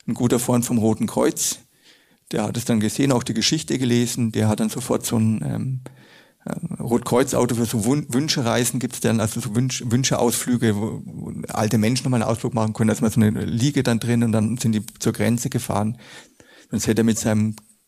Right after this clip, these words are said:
mit seiner Krebserkrankung, der war schon gezeichnet, hätte der dann praktisch dann noch, äh, in diesem Flixbus sitzen müssen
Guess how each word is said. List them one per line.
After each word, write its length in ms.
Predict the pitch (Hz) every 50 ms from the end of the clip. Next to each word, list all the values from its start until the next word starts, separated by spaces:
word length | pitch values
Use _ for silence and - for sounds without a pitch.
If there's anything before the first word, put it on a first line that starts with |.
| _ _ _ _ _ _ _ - -
mit 160 | - - 113 113
seiner 220 | - 110 107 107
Krebserkrankung, 840 | - - 123 120 - - 127 123 - - 117 120 123 120 135 120 107
der 120 | 110 107
war 100 | 104 107
schon 140 | - - 113
gezeichnet, 680 | 110 107 - - - 110 117 - 123 120 113 - - - - - - - - - - - - - - - - - -
hätte 180 | 127 110 117
der 100 | 107 113
dann 80 | 117 113
praktisch 340 | 110 110 - - 131 - -
dann 120 | 123 117
noch, 380 | 117 113 104 - - - - -
äh, 200 | - - - -
in 120 | - 131
diesem 180 | 110 101 113 120
Flixbus 440 | - - 143 - - - 127 117 -
sitzen 260 | 131 123 - - 120
müssen 460 | 110 107 - - 120 117 113 117 123